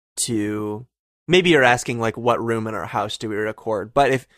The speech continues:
if you're wondering if we all get together in one spot to record a podcast, we actually don't, given that we live ver-, uh, in different places. Steve lives on the other side of Lake Michigan from me. Steve in Milwaukee and myself, uh, in Little Muskegon, Michigan.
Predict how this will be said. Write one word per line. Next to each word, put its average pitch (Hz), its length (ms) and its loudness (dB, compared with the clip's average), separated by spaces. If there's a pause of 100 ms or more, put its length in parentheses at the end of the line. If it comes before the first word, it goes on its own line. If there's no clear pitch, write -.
(180)
if 135 120 -2
you're 143 140 2
wondering 139 280 2
if 127 140 -2
we 131 100 0
all 131 180 4
get 123 180 -2
together 117 560 -2
in 110 320 -6
one 113 220 -2
spot - 400 -2
to 117 100 -4
record 107 320 -2
a 104 60 -2
podcast, 110 600 -4
we 123 80 -2
actually 127 320 -4
don't, 113 460 -2
given 104 280 -8
that 95 200 -8 (400)
we 113 100 0
live 110 240 2
ver-, 110 280 -2
uh, 98 200 -4 (120)
in 104 180 -8
different 101 320 -8
places. 113 500 -4
Steve 131 560 -2
lives 120 300 -2
on 113 160 -4
the 117 100 -4
other 127 240 0
side 107 320 -4
of 113 140 -6
Lake 101 220 -8
Michigan 95 440 -10
from 76 300 -12
me. 107 140 -10
Steve 107 400 -8
in 104 200 -8 (440)
Milwaukee 104 580 -2
and 101 120 -6
myself, 101 600 -6 (460)
uh, 101 200 -4
in 107 340 -6
Little 113 340 0
Muskegon, 117 600 0
Michigan. 113 500 -2